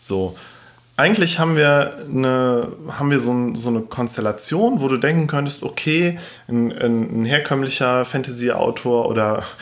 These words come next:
einer, der vielleicht sich nicht so viele Gedanken macht, sich nicht so gut ist, würde jetzt sagen, okay, ähm,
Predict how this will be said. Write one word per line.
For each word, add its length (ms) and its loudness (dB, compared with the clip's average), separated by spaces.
einer, 200 2
der 100 2
vielleicht 480 -2
sich 160 -4
nicht 160 -2
so 80 -8
viele 180 -2
Gedanken 440 2
macht, 180 0
sich 160 -6
nicht 180 -4
so 120 -6
gut 220 -6
ist, 180 -4
würde 160 4
jetzt 160 2
sagen, 300 4
okay, 480 2
ähm, 560 6